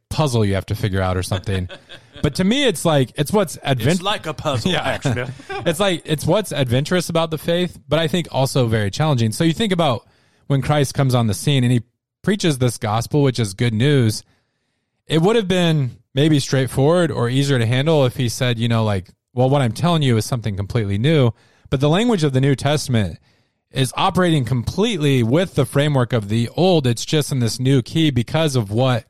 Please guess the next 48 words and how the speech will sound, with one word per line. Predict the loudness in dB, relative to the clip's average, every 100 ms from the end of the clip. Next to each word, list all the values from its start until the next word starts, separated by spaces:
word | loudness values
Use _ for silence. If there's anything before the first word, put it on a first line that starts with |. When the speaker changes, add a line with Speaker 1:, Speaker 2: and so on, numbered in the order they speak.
| -2
Speaker 1:
God | 0 0
has | -2 -2
done | -2 -2 -4 -10 _ _ _
in | -6
Jesus | -2 -2 -4
Christ. | -2 0 0 -2 -8 _ _ _ _ 0
So | 2
you |
think | 2
about | 2 2
these | 2 2
great | 0 0
images | 2 2 2 0
from | 0
the | 2
New | 2
Testament | 0 0 -2 -2
where | 2 2 2 0 _ _ _ _
the | 0
day | 2 4
has | 2 0
come | 0 2
where | 2 2
God | 0 0 0
has | -2 -4 -10
written | -2 0 0 -2 0
the | 0
law | 0 0 2 0 0
on | -2
human | 0 0 -2
hearts. | -2 0 0 -2 -10 -14 _ _ _ -6
So | 0
it's, | 0 -2 -8
it's | -4 -2
not | 0 -2
checking | 0 0 2
out | 0
the | 0
law, | 0 0
but | 0 2
there's | 0 0
this | -2 0
way | 0 2
in | 2
which | 0 0
it's | -4
been | -2 -2
internalized | -2 -2 -2 0 2 0 -2 -4